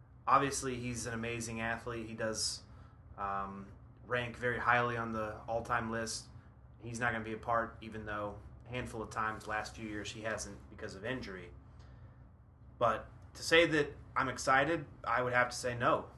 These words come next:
Like, the talent, the roster, I'm sorry, is, is kind of lacking, in my opinion. Um, even though we do have a lot of superstars in the league,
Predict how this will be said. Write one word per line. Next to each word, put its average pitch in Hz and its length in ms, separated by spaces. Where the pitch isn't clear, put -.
Like, 104 240
the 113 400
talent, 151 340
the 113 100
roster, 113 680
I'm 104 120
sorry, 107 380
is, 101 320
is 117 120
kind 180 200
of 113 120
lacking, 123 400
in 110 80
my 110 200
opinion. 117 540
Um, 101 360
even 127 220
though 120 140
we 113 120
do 120 160
have 123 180
a 117 40
lot 117 160
of 110 80
superstars 117 580
in 110 60
the 107 80
league, 110 320